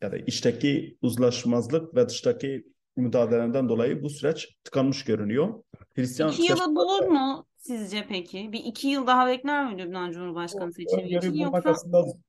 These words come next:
Speaker 1: bu, e, son Cumhurbaşkanı Michel Aoun'un seçilmesi iki buçuk yılı buldu ve kırk altı oturum yapıldı. Ancak o dönem Lübnan'daki durum, ekonomik, e, kriz bu kadar derin değildi. İnsanların durumu bu kadar kötü değildi. İnsanlar, e, bunu normal karşılıyordu.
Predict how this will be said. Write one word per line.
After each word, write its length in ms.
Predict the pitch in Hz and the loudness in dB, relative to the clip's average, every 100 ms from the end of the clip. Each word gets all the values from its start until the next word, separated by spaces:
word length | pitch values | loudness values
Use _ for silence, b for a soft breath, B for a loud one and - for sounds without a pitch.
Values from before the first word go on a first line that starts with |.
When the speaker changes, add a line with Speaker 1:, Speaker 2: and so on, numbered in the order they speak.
| - | -12
Speaker 1:
bu, 200 | 160 175 | -2 0
e, 500 | 156 - - - 139 | 2 2 2 2 2
son 460 | - 185 170 175 117 | 2 2 2 0 -2
Cumhurbaşkanı 540 | 139 160 139 - 135 | 2 4 4 2 0
Michel 260 | 131 - 151 | 0 0 0
Aoun'un 200 | 139 147 | 2 -2
seçilmesi 540 | 143 143 143 139 180 | -4 -4 -2 -4 -4
iki 200 | 170 151 | -6 -6
buçuk 300 | 123 - - | -8 -8 -2
yılı 240 | 120 110 | 0 0
buldu 240 | 104 123 175 | 0 0 2
ve 120 | 175 | 2
kırk 220 | 175 139 | 0 0
altı 220 | 135 127 | 2 2
oturum 440 | 147 110 - 95 - | -2 -2 -6 -8 -6
yapıldı. 680 | 95 107 104 98 135 208 - B | -4 -4 -6 -2 0 0 -4 B
Ancak 380 | 151 147 160 - | 0 2 0 0
o 200 | - 143 | 0 0
dönem 300 | 147 143 147 | 0 -2 -4
Lübnan'daki 500 | 147 139 135 143 135 | -4 -2 -4 -4 -6
durum, 260 | 127 139 135 | -4 -2 -2
ekonomik, 600 | 131 135 127 135 - - _ - | -4 -2 -2 -2 -6 -20 _ -16
e, 200 | - - | -16 -10
kriz 540 | - 135 127 123 107 | -6 -6 -6 -12 -8
bu 100 | 139 | -6
kadar 540 | 143 123 123 - - 113 | -2 0 0 -2 -2 2
derin 300 | 117 117 110 | 4 4 4
değildi. 280 | 107 104 | 2 2
İnsanların 600 | 139 131 127 120 120 120 | 2 0 0 2 2 2
durumu 260 | 113 117 127 | 0 0 -2
bu 80 | 120 | -2
kadar 280 | 123 110 110 | -2 -2 -2
kötü 260 | 110 110 | -4 -2
değildi. 340 | 107 104 104 135 | -2 -2 -2 -2
İnsanlar, 600 | 151 127 123 120 123 120 | -2 -2 -4 -2 -2 -2
e, 500 | - 107 113 110 107 | -4 -4 -2 -2 -2
bunu 380 | 120 135 131 120 | -2 0 0 2
normal 260 | 127 127 | 2 2
karşılıyordu. 840 | 123 113 104 - 98 95 143 170 | -2 -6 -8 -6 -4 0 0 0